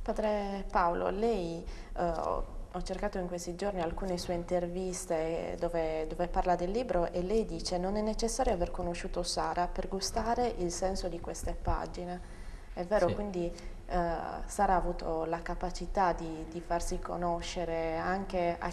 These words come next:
Speaker 1: chi in realtà non ha mai avuto niente a che fare con lei.
Speaker 2: Assolutamente sì, guarda, noi abbiamo venduto dei libri, eh, ma non uno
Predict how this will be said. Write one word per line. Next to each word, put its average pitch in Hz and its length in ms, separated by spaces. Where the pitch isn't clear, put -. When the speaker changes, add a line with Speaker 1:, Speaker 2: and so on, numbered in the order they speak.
Speaker 1:
chi 202 200
in 190 100
realtà 180 320
non 185 180
ha 165 60
mai 170 120
avuto 180 300
niente 175 260
a 170 60
che 180 120
fare 175 400
con 170 240
lei. 170 180
Speaker 2:
Assolutamente 113 680
sì, 92 220
guarda, 95 240
noi 135 120
abbiamo 95 220
venduto 107 400
dei 113 180
libri, 95 380
eh, 90 320
ma 101 160
non 127 180
uno 92 320